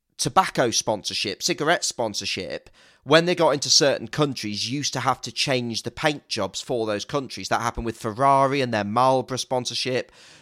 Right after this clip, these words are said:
uh, the old Jordan team with Benson and Hedges. So that's happened in the past,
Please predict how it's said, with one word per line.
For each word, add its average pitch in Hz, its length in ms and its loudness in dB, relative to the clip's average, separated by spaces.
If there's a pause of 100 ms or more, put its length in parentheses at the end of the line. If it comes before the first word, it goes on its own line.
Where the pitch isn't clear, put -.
uh, 107 120 0
the 113 140 0
old 110 200 0
Jordan 135 520 2
team 127 360 -2
with 120 180 -4
Benson 120 360 -2
and 107 140 -12
Hedges. 139 720 -2 (180)
So 131 140 -2
that's 196 240 0
happened 170 360 -4
in 139 120 -6
the 127 60 -4
past, 160 400 2